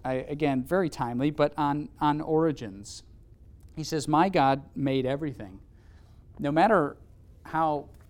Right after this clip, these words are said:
you, you can't go very long in the world till you answer this question, and that is that how did everything get here?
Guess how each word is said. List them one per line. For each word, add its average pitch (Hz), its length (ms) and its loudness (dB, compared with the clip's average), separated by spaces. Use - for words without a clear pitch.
you, 156 480 -10
you 165 100 -8
can't 240 240 -4
go 190 100 -2
very 175 240 -2
long 156 280 0
in 143 80 -4
the 127 60 -6
world 131 460 0
till 139 120 -4
you 131 140 -4
answer 135 300 -8
this 117 160 -14
question, 123 560 -10
and 123 100 -10
that 135 160 -8
is 127 100 -10
that 123 140 -10
how 143 180 -8
did 147 140 -6
everything 131 420 -6
get 123 160 -10
here? 101 260 -14